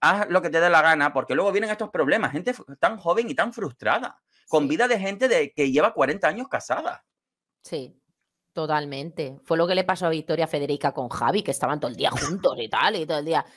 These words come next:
Speaker 2: ¿sí o no? Estaban,
Speaker 1: Sí.
Speaker 2: y, y a-, y Laura, por lo visto, pues es que están igual. Claro, el otro se supone que ya quiere, ella prácticamente dijo, Laura, como que Alejandro lo que quería era, "Pues venga, ahora nos vamos a vivir juntos, ya el año que viene nos casamos, tenemos hijos", tal,
Speaker 1: Sí.
Speaker 2: ¿sabes? Y, y ella era en
Speaker 1: Me
Speaker 2: plan,
Speaker 1: agobia
Speaker 2: "Hostia".
Speaker 1: hasta yo.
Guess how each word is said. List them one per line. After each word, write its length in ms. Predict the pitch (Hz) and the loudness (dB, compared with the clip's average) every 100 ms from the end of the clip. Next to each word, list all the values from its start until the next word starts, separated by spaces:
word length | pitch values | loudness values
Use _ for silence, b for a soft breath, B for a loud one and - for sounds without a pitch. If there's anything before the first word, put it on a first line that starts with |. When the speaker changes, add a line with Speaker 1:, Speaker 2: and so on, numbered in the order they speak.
| b | b
Speaker 2:
¿sí 220 | - 156 | -8 0
o 100 | 185 | 0
no? 300 | 269 170 135 b b b | 0 -4 -6 b b b
Estaban, 340 | - 160 170 | -2 0 2
Speaker 1:
Sí. 220 | 196 170 - | 0 -4 -4
Speaker 2:
y, 180 | 165 | -2
y 40 | 165 | 2
a-, 140 | 156 | 2
y 60 | 135 | 2
Laura, 440 | 160 165 180 190 | 0 0 2 2
por 120 | 202 220 | 0 -4
lo 100 | 190 | -4
visto, 320 | 180 180 226 | -6 -6 -6
pues 200 | 294 214 | -4 -6
es 120 | 170 | -6
que 60 | - | -8
están 220 | 160 190 | -4 -2
igual. 300 | 196 175 208 | 2 2 2
Claro, 260 | - 175 202 | 0 -2 0
el 120 | 151 | -2
otro 320 | 156 180 208 | -4 -2 -2
se 100 | 220 | -2
supone 380 | 190 170 175 175 | -8 -6 -4 -4
que 120 | 180 | -4
ya 140 | 175 170 | -2 -2
quiere, 480 | 170 165 185 185 - | -2 -2 -2 -4 -6
ella 220 | 185 226 | 0 2
prácticamente 560 | 226 220 226 220 226 247 | 0 -4 -2 -2 -2 -2
dijo, 360 | 220 214 196 | -2 -4 0
Laura, 580 | 190 185 185 185 165 156 - | 2 2 2 2 4 2 -2
como 240 | 180 170 | -6 -4
que 120 | 180 | -2
Alejandro 420 | 170 170 165 180 | -2 0 -4 -4
lo 60 | 214 | -4
que 100 | 208 | -4
quería 300 | 202 190 233 | -4 0 2
era, 260 | 208 269 285 | 4 2 0
"Pues 140 | 180 | -2
venga, 200 | 160 180 | -4 0
ahora 120 | 160 226 | 0 0
nos 100 | 214 | -4
vamos 200 | 208 208 | -4 -2
a 40 | |
vivir 180 | 196 196 | -4 -4
juntos, 320 | 196 247 339 | -6 -4 0
ya 80 | 285 | 2
el 40 | 202 | 2
año 160 | 208 | 0
que 60 | 220 | 0
viene 140 | 220 262 | 0 0
nos 100 | 233 | 0
casamos, 400 | 214 214 247 311 | 0 0 0 0
tenemos 320 | 220 208 226 | 0 0 -2
hijos", 260 | 254 269 285 | -2 -2 2
tal, 200 | 208 208 - | 2 2 2
Speaker 1:
Sí. 80 | 117 | 0
Speaker 2:
¿sabes? 200 | 156 226 | 0 0
Y, 100 | 185 | -2
y 180 | 175 180 | -2 -2
ella 160 | 180 214 | 0 2
era 100 | 220 | 2
en 60 | |
Speaker 1:
Me 60 | 135 | 4
Speaker 2:
plan, 100 | 156 | 4
Speaker 1:
agobia 320 | 139 123 120 | 2 0 0
Speaker 2:
"Hostia". 80 | 117 | 2
Speaker 1:
hasta 100 | 143 | 2
yo. 340 | 110 101 139 | 2 -2 -2